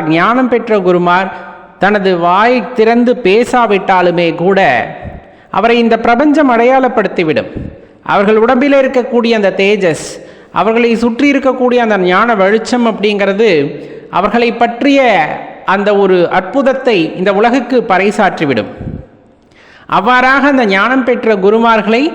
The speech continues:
நம்மால் அறிந்து கொள்ள முடியும். அவர்களை தொடர்ந்து செல்வதன் மூலமாக அல்லது அவர்களிடம் நமது சந்தேகத்தை கேட்டு தெரிந்து கொள்வதன் மூலமாக நமது அறிவை சூழ்ந்துள்ள அந்த மாயையிலிருந்து நாம் கொஞ்சம் கொஞ்சமாக விடுபட முடியும்.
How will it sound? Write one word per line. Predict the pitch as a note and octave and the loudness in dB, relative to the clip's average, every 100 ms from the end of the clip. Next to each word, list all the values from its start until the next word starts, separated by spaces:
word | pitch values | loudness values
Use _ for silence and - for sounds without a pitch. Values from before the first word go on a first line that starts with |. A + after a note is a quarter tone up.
| - - | -8 -12
நம்மால் | - F#3 G3+ A3+ G#3+ | -2 0 2 2 2
அறிந்து | F#3 G#3 G#3 | 2 0 0
கொள்ள | G3 F3 | 0 0
முடியும். | D#3 C3+ A2+ G#2 - - - - - - | 0 -2 -4 -6 -12 -16 -20 -20 -20 -8
அவர்களை | F3 A3+ B3 B3+ | -2 0 0 0
தொடர்ந்து | B3 A#3 C4+ D4 D4+ | 0 2 2 2 2
செல்வதன் | B3+ A#3+ C4 B3+ | 2 2 2 2
மூலமாக | A#3+ A3+ A3 G3+ G3+ F3 F3+ D#3+ - - | 2 2 2 2 0 0 -2 -2 -10 -12
அல்லது | - F3+ A3 | -4 0 2
அவர்களிடம் | A3 A3+ B3 C4 C#4 | 2 2 0 0 2
நமது | C#4 B3+ A#3+ | 2 0 0
சந்தேகத்தை | G3+ G#3 A3 B3+ B3+ B3+ A#3+ F#3 C3+ - - - - - | 0 0 2 0 0 0 0 0 -2 -8 -14 -16 -20 -10
கேட்டு | - A#3+ A#3+ A#3+ - | 0 0 0 -4 0
தெரிந்து | A3 B3 C4+ | 0 2 0
கொள்வதன் | A#3+ A3 G3+ G3 | 0 0 0 0
மூலமாக | G3 G3 G3 F#3 E3 A#3 D#3+ G#2+ - - - - - _ _ _ - | 2 2 2 0 0 0 0 -4 -10 -20 -20 -20 -20 _ _ _ -8
நமது | D#3 E3 A3 C#4 C4+ B3+ F#3 | -2 0 2 0 2 2 2
அறிவை | F3 A3 B3+ C4 | 0 0 0 -2
சூழ்ந்துள்ள | B3 A#3+ A#3 A3+ A3+ | 0 0 2 2 2
அந்த | G#3+ F#3+ F3+ | 2 0 0
மாயையிலிருந்து | F#3 G#3+ A#3+ A#3 A3 G#3 G#3+ | 0 0 2 2 2 0 0
நாம் | A3 G3+ | 0 0
கொஞ்சம் | F#3 F#3+ G3+ A#3 | 0 0 2 0
கொஞ்சமாக | A3 G#3 G3 F#3+ G3 G3 C4 D4+ - - - | 0 0 0 0 0 0 -2 -2 -10 -16 -10
விடுபட | D3 F#3 F#3+ F3+ | -4 -2 0 0
முடியும். | E3 D3 A#2+ A#2 | 0 0 -2 -4